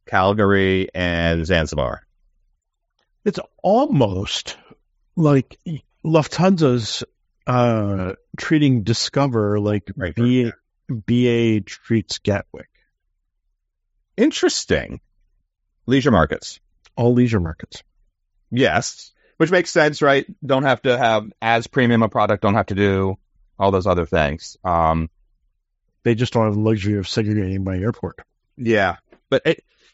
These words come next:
Speaker 1: it's real interesting to me that, uh, they're not doing any, all of the Discover long haul is from, uh, Frankfurt now, and, uh, a couple from Munich.
Speaker 2: But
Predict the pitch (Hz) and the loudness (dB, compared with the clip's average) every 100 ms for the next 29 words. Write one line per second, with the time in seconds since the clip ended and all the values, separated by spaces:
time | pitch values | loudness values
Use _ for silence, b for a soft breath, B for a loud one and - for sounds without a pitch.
0 | - 113 120 220 240 135 131 123 123 117 | -6 -4 0 2 2 0 0 -2 0 -2
1 | 107 113 110 107 107 101 - 110 113 101 | 0 0 2 2 0 -2 -6 -2 2 2
2 | 92 - _ - 107 95 92 90 - _ | 0 -4 _ -2 0 2 2 0 -6 _
3 | _ _ _ _ _ 117 120 117 120 117 | _ _ _ _ _ -2 0 2 2 0
4 | 127 120 110 110 117 113 117 _ - 127 | 0 -2 -2 -2 -2 -2 -6 _ -6 -2
5 | 143 135 127 120 110 107 117 113 - 117 | 0 0 2 2 0 -2 -6 -4 -2 0
6 | 110 104 113 131 147 156 185 - _ _ | 0 0 0 0 0 0 -2 -8 _ _
7 | _ _ - 123 120 - - 120 110 101 | _ _ -6 -2 -2 -2 -2 2 2 2
8 | 98 98 _ _ - 95 90 85 82 85 | 0 -2 _ _ -4 -2 -2 -6 -16 -20
9 | _ _ _ _ _ 139 143 - 76 73 | _ _ _ _ _ 0 0 0 -2 0
10 | 62 58 - _ - 98 98 - 104 101 | -2 -4 -10 _ -4 0 0 0 0 2
11 | 98 107 - 120 110 104 95 92 76 - | 0 -6 -6 -4 -2 0 0 0 -4 -12
12 | _ _ _ _ _ - 165 | _ _ _ _ _ -8 -8